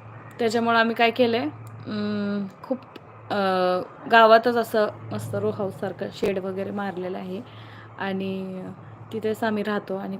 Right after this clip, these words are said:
खूप छान आहे, म्हणजे खूप भारी वाटतं.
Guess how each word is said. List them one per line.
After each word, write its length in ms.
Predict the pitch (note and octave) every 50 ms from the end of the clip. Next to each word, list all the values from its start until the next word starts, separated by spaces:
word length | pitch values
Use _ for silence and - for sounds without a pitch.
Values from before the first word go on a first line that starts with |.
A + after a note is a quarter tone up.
| -
खूप 300 | - B3+ A#3 - - -
छान 220 | - A3 A3 G#3 G3+
आहे, 100 | G3+ G#3+
म्हणजे 680 | B3 - - - - - - - - - - - F3+ G3+ -
खूप 140 | - B3+
भारी 260 | G#3+ B3+ B3 A3+ A3+ B3
वाटतं. 400 | B3 A#3 A3 - - A3 A#3